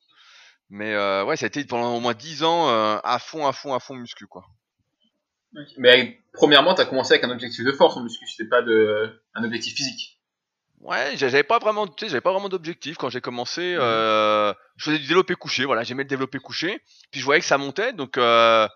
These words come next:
Speaker 1: sais, quand t'as quatorze ans, les perfs, quand ton mo-, développé couché monte, j'étais content, j'étais content. Et après, euh, l'objectif physique est venu bien après, parce que après, quand j'étais en salle à seize ans,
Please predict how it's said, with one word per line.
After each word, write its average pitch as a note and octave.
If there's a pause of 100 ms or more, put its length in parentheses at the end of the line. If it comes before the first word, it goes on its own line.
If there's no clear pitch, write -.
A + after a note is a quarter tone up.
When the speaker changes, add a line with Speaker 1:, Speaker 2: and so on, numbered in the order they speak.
(300)
Speaker 1:
sais, -
quand C3
t'as A#2+
quatorze C#3
ans, F3
les D3
perfs, -
quand A2+
ton C3
mo-, C3+
développé C#3
couché C#3
monte, F#3+ (340)
j'étais -
content, D3+ (340)
j'étais G#2+
content. D3
Et E3+
après, D3+
euh, G#2+ (380)
l'objectif D#3+
physique E3+
est C#3
venu B2+
bien D3
après, G3
parce C3+
que B2+ (180)
après, E3
quand C3+
j'étais A#2+
en C#3
salle D3
à B2+
seize C3+
ans, -